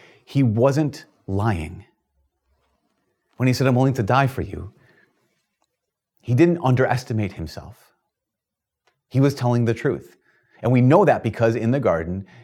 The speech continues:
here is Peter who starts fighting right away. He starts fighting for Jesus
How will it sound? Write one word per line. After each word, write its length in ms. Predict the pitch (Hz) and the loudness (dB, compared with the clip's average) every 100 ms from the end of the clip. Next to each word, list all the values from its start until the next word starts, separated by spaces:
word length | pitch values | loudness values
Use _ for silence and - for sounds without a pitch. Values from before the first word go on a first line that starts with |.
| _ | _
here 200 | - 110 | -4 -2
is 80 | 117 | -2
Peter 460 | - 90 78 76 - _ | -4 -6 -4 -6 -14 _
who 120 | - | -12
starts 340 | 90 107 104 - | -2 0 0 0
fighting 360 | 95 90 87 | 0 0 -4
right 240 | 78 87 87 | -4 -2 -2
away. 240 | 78 76 | -4 -10
He 120 | 76 | -10
starts 240 | 104 139 - | -4 -4 -2
fighting 340 | 131 131 135 | -2 0 0
for 100 | 135 | -2
Jesus 480 | 117 104 87 87 | -2 -4 -4 -4